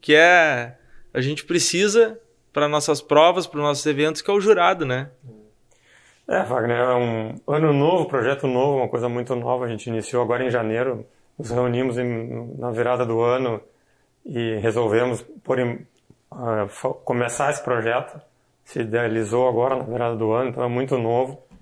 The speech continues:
Speaker 2: E, mas eu acho que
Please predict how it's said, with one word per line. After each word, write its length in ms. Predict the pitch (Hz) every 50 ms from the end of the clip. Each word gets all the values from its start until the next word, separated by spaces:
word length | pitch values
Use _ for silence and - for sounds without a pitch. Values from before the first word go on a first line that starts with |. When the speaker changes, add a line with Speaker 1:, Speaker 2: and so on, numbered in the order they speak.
| - - - - _ - _ _ _ _ _ - -
Speaker 2:
E, 720 | 123 120 113 113 113 113 113 113 113 110 113 110 110 110 113
mas 240 | 117 113 113 113 104
eu 120 | 117 117 120
acho 220 | 120 120 - -
que 640 | - - 127 120 120 117 117 113 113 113 110 - -